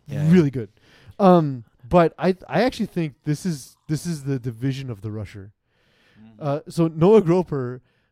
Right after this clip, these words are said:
Speaker 2: takes too many chances, but talented.
Speaker 1: Yeah.
Speaker 2: Um,
Speaker 1: Yeah.
Speaker 2: Thomas Couture, top three rusher in F P F, top four.
Speaker 1: Oh, all, oh, not just of three, and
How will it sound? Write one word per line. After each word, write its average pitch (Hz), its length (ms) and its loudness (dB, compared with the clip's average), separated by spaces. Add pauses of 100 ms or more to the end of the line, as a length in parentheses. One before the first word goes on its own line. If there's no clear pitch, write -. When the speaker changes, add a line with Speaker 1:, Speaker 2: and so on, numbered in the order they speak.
(160)
Speaker 2:
takes - 220 -4
too 214 100 -6
many 180 140 -4
chances, 165 440 -8 (140)
but 135 240 -4 (300)
talented. 123 400 -8 (480)
Speaker 1:
Yeah. - 160 -20
Speaker 2:
Um, 139 600 -4
Speaker 1:
Yeah. 90 120 -20
Speaker 2:
Thomas 190 260 0
Couture, 240 360 -8 (840)
top 151 240 -8
three 160 140 -2
rusher 180 280 -2
in 208 60 0
F 208 80 -6
P 233 100 -12
F, 233 140 -10
top 135 180 -10
four. 254 240 -2 (600)
Speaker 1:
Oh, 160 220 2
all, 131 560 -2
oh, 139 120 0
not 131 240 -4
just 113 220 -8
of 110 100 -8
three, 123 460 -6
and 101 180 -14